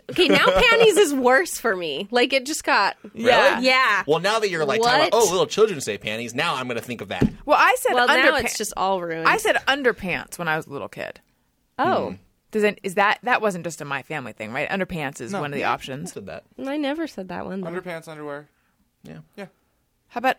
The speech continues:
Speaker 2: undies?
Speaker 1: Yeah.
Speaker 3: Undies is a good one, too.
Speaker 2: Nick Benko says, "If I need to know the exact letter of the <laughs> alphabet, I will start at A and say through the whole alphabet." No, sorry. If I need to know the next letter of the
Speaker 3: Oh.
Speaker 2: alphabet.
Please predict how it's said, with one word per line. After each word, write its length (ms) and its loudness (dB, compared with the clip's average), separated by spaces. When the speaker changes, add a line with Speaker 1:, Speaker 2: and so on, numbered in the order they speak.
Speaker 2:
undies? 640 -4
Speaker 1:
Yeah. 400 -2
Speaker 3:
Undies 300 -10
is 60 -18
a 40 -20
good 120 -14
one, 160 -16
too. 180 -12
Speaker 2:
Nick 220 -2
Benko 440 2
says, 340 0
"If 120 -4
I 140 2
need 240 -4
to 100 -8
know 120 0
the 120 -6
exact 420 -2
letter 300 0
of 100 2
the 100 -2
<laughs> 120 0
alphabet, 440 0
I 100 2
will 120 -2
start 340 0
at 220 -2
A 400 0
and 180 -8
say 580 -4
through 320 -4
the 100 -10
whole 240 -4
alphabet." 600 -8
No, 240 4
sorry. 380 0
If 100 -6
I 80 0
need 160 -4
to 100 0
know 220 2
the 160 -6
next 360 -4
letter 220 -2
of 200 -6
the 80 -8
Speaker 3:
Oh. 40 -4
Speaker 2:
alphabet. 400 -6